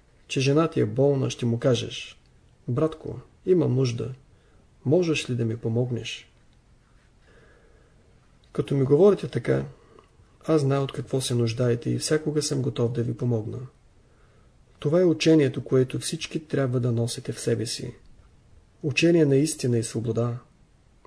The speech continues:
на мъдрост и светлина, на любов и чистота. Днес се ражда новият Христос.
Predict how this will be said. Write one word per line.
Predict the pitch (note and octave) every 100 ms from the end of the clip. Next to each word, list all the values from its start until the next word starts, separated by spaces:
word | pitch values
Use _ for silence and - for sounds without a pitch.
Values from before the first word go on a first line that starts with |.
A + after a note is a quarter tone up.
| C3+
на | A#2+
мъдрост | A#2+ D3 C#3+ A#2+ - - -
и | -
светлина, | B2+ - A#2 A2 G#2+ A#2 B2+ _ _ _ _ _ _ -
на | C3+ B2+
любов | A2 G#2 C3+ C#3+ - - - _ _ _ _
и | C3+
чистота. | - B2 - A#2+ A#2+ B2 - _ _ _ - _ _ _ _ _ _ _ _ _ _ _ _ _ _ _ - _ _ _ _ _ _ _ _
Днес | B2 D3 F3+ - - -
се | - C#3+
ражда | C3+ B2+ C3
новият | C3 C#3 C3 A#2+
Христос. | - A#2+ - B2 C3 - - -